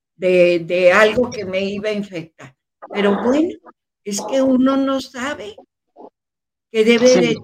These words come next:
Speaker 1: tener uno muchísimo, muchísimo cuidado. Así
Speaker 2: Sí.
Speaker 1: es que, maestra, gracias. Oiga,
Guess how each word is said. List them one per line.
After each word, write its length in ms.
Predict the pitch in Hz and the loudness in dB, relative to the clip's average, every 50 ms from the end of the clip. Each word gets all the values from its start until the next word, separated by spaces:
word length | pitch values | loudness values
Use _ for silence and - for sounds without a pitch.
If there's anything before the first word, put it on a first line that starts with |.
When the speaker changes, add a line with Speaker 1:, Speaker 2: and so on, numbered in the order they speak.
| - | -12
Speaker 1:
tener 380 | - 208 208 214 226 226 220 226 | -12 -12 -10 -8 -8 -6 -4 -4
uno 440 | 226 233 226 226 233 226 - - - | -4 -2 -4 -4 -4 -8 -10 -14 -10
muchísimo, 1080 | - 240 233 240 240 233 - - - 262 269 277 262 - - - 285 277 285 294 294 311 | -4 -2 0 0 0 -2 -4 -8 -8 -6 -6 -6 -6 -8 -10 -10 -10 -8 -8 -8 -8 -8
muchísimo 880 | 320 269 240 202 - - _ 202 214 208 - - 202 202 202 202 202 - | -8 -8 -10 -10 -10 -16 _ -18 -18 -18 -18 -18 -16 -14 -14 -14 -14 -14
cuidado. 440 | - 180 180 160 127 143 131 98 - _ _ _ _ _ _ _ _ _ _ _ _ _ _ | -12 -10 -10 -8 -8 -8 -10 -12 -14 _ _ _ _ _ _ _ _ _ _ _ _ _ _
Así 320 | 208 226 233 - 277 294 | -4 -4 -2 -2 -2 0
Speaker 2:
Sí. 60 | 294 | 2
Speaker 1:
es 160 | 294 285 - - | 2 0 0 -4
que, 140 | 311 311 302 285 | -6 -6 -4 0
maestra, 880 | 285 269 269 269 269 277 269 262 - - - 294 277 277 277 277 277 - - 220 - - - - | 0 2 4 6 4 4 2 0 -6 -10 -10 -6 -4 -4 -4 -6 -8 -10 -10 -10 -10 -12 -14 -6
gracias. 920 | 233 254 254 269 277 302 311 - - 220 - 311 320 330 330 330 330 - - - - _ _ _ _ _ _ _ 240 - 247 | -2 2 4 4 4 4 2 0 -4 -8 -6 -2 0 2 2 0 -2 -4 -14 -20 -20 _ _ _ _ _ _ _ -10 0 2
Oiga, 400 | 294 311 349 - 359 370 370 | 6 6 6 6 4 0 0